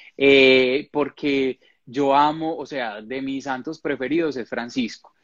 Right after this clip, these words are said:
Y tengo tres santicas preferidas, pero son mujeres, entonces ni modo puedes llamarme ni Santa Laura, ni, ni llamarme tampoco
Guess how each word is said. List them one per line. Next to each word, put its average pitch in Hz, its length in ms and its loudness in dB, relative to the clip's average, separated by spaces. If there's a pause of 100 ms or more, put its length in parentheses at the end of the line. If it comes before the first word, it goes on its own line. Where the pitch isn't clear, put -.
(280)
Y 135 180 0
tengo 143 360 4
tres 160 220 2
santicas 165 400 0
preferidas, 139 440 -2
pero 127 180 -4
son 123 160 -4
mujeres, 143 380 2
entonces 123 300 -6
ni 156 120 0
modo 127 260 -2
puedes 151 240 0
llamarme 143 760 2 (300)
ni 131 440 0
Santa 131 400 0
Laura, 196 640 2
ni, 151 440 -8 (2750)
ni 135 320 -4
llamarme 139 1080 -4
tampoco 131 400 -8